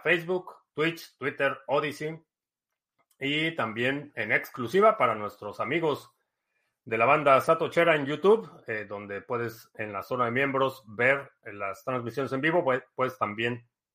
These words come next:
eh, puedes, puedes, hable bien,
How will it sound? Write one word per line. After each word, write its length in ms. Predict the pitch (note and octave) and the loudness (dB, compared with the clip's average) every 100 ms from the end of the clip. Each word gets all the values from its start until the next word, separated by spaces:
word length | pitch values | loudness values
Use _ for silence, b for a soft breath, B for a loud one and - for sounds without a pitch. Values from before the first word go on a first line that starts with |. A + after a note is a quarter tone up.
| - | -4
eh, 180 | A2+ A#2 G#2 | -4 -4 -6
puedes, 560 | G2+ G#2 G2+ G2 - _ _ _ _ _ | -2 -2 -4 -10 -14 _ _ _ _ _
puedes, 1000 | - B2+ D3 D3 C#3+ C#3 B2+ B2 - - - | -4 4 6 8 6 6 4 2 -4 -20 -14
hable 220 | G2+ G#2 | -12 -8
bien, 380 | G2 A2 A2+ G#2+ | -2 0 0 -4